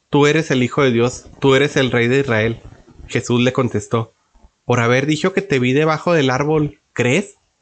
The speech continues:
Te aseguro que verás a los ángeles del cielo bajar y subir alrededor del Hijo del Hombre".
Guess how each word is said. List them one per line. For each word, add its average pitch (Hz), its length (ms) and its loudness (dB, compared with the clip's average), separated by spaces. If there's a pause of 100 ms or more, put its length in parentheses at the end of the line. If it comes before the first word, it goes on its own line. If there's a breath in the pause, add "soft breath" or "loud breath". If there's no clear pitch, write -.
(160)
Te - 100 -2
aseguro 139 440 0
que 156 120 0
verás 131 440 0
a 160 60 0
los 151 220 0
ángeles 147 540 0
del 127 160 0
cielo 147 340 0
bajar 143 440 -2
y 175 60 -2
subir 127 340 -2
alrededor 127 560 0
del 131 160 2
Hijo 127 260 0
del 110 160 2
Hombre". 110 320 -2